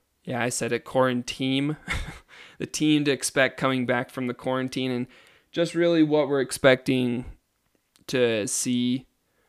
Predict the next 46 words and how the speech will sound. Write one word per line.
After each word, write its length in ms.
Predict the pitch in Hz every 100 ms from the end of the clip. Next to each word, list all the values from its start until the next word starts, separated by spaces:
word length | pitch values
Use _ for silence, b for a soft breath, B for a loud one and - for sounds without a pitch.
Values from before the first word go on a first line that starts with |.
| _ _ _
once 380 | 120 120 120 -
the 120 | 123
team 300 | - 123 117
starts 340 | - 113 107 -
to 680 | - 113 113 110 110 117 - -
actually 640 | 120 117 - 117 113 107
train 600 | - 143 139 139 135 127
and 180 | 120 120
we 80 | 120
get 160 | 117
some 160 | - 120
games 420 | 127 123 123 117
in. 320 | 117 117 120 - b b
Obviously, 320 | 135 147 151
all 80 | 143
the 60 | 135
games 360 | 139 131 127
are 60 | 123
gonna 120 | 123
be 140 | 120 120
behind 340 | 120 120 123
closed 320 | 123 113 120
doors 320 | 117 113 113
for 160 | - 110
now. 280 | 113 110 131 - _ _ _ _ _ _ - -
We'll 80 | 156
have 80 | 143
to 80 |
see 180 | 135 143
what 180 | 131 123
La 100 | 123
Liga's 340 | 127 127 127
approach 440 | 120 - 123 123 120
is, 280 | 120 123 - b b b b
especially 540 | 127 143 135 139 135
with 400 | 123 120 110 - _ _ _ _
Ligue 280 | 135 135 117
un 300 | 104 127 127
being 240 | 127 127
canceled 460 | 135 123 123 131 127
this 220 | 123 -
week. 240 | 120 120
We'll 100 | 120
have 220 | 131 123 -
to 80 |
see 500 | - - 120 117 120